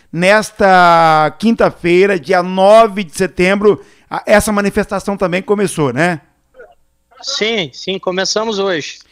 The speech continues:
Speaker 1: É, até eu recebi uma informação que a característica dos demais locais, é, são caminhoneiros. Aí no município de Lidianópolis, a informação que a gente recebeu é que tem bastante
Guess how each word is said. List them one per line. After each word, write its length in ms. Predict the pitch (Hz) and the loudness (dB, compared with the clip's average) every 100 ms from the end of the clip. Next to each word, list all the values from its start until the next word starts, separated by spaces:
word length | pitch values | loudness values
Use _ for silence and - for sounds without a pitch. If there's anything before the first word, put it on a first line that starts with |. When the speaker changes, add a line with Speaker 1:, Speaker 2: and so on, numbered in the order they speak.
| _ _ | _ _
Speaker 1:
É, 180 | - 214 - | -6 -4 -2
até 440 | 220 302 262 262 | -2 2 0 0
eu 120 | 240 | -2
recebi 400 | 208 233 202 175 | -2 -2 -4 -4
uma 60 | 196 | -6
informação 460 | 180 175 156 233 | -6 -6 -4 -6
que 120 | 226 226 | -4 -4
a 60 | |
característica 680 | 202 240 233 214 208 233 220 | -2 -4 -4 -4 -4 -4 -6
dos 200 | 185 180 | -4 -2
demais 440 | 165 165 165 170 143 | -2 -2 -2 -2 -4
locais, 640 | 151 - 185 196 143 - - - - | -8 0 2 2 2 -4 -12 -16 -6
é, 180 | 165 175 | 0 0
são 240 | - 214 | 0 -6
caminhoneiros. 960 | 202 214 214 220 214 185 185 135 131 - _ - | -4 -4 -2 -4 -2 0 -2 -2 -8 -14 _ -4
Aí 180 | 190 247 | 0 2
no 80 | |
município 500 | 254 226 - 202 165 | 0 -2 -4 -8 -8
de 80 | 160 | -12
Lidianópolis, 600 | 170 170 170 180 - 220 | -8 -4 -2 -2 -4 -6
a 40 | 202 | -8
informação 380 | 202 196 180 | -6 -6 -6
que 60 | 170 | -10
a 20 | |
gente 120 | 165 | -10
recebeu 420 | 160 156 151 151 214 | -10 -10 -6 0 0
é 80 | |
que 80 | 208 | 0
tem 140 | 262 269 | -8 -6
bastante 580 | 220 - 220 - 214 | -6 -4 -6 -4 -6